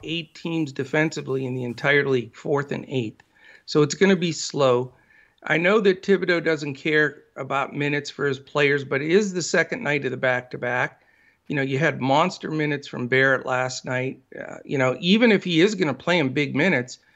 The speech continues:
you would think he's gonna have a little bit of tired legs, and he's gonna have to drag Dillon Brooks around. So I'm no, I have no interest in, in those guys.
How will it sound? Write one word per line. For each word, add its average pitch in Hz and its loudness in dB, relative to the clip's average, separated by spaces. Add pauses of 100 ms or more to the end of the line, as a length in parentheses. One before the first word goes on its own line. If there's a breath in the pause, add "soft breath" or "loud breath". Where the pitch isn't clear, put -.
(240 soft breath)
you - -2
would 151 0
think 247 4
he's 165 -4
gonna 147 0
have 135 0
a 131 0
little 156 2
bit 143 -2
of 139 -12
tired 131 -2
legs, 139 0
and 143 -4
he's 147 -2
gonna 160 2
have 180 0
to - -12
drag 165 0 (380 soft breath)
Dillon 196 2
Brooks 196 0
around. 120 -8
So 131 -2 (420 loud breath)
I'm 175 -2
no, 214 2
I 190 0
have 208 0
no 220 2
interest 214 -2
in, 180 -2
in 160 -4
those 165 0
guys. 156 2